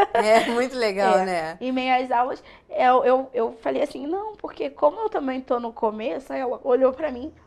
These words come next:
Speaker 1: "Você tá no começo?" <laughs> Aí eu falei, "Tô." Ela, "Não, você não tá no começo, não.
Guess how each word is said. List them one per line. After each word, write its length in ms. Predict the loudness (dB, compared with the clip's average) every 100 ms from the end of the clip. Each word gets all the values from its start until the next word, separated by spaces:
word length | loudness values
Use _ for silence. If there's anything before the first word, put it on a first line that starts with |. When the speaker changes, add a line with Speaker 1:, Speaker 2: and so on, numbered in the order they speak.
| _
Speaker 1:
"Você 200 | -14 -12
tá 160 | -12 -10
no 80 | -8
começo?" 760 | -6 -6 -6 -8 -8 -10 -14
<laughs> 800 | -14 -18 -20 -20 -20 -20 -16 2
Aí 100 | 4
eu 80 | 6
falei, 360 | 6 6 6 4
"Tô." 340 | 6 8 10
Ela, 300 | 10 8 6
"Não, 220 | 2 -2 -6
você 220 | -10 -10
não 100 | -8
tá 140 | -6
no 80 | -8
começo, 560 | -8 -8 -8 -12 -10 -8
não. 260 | -8 -10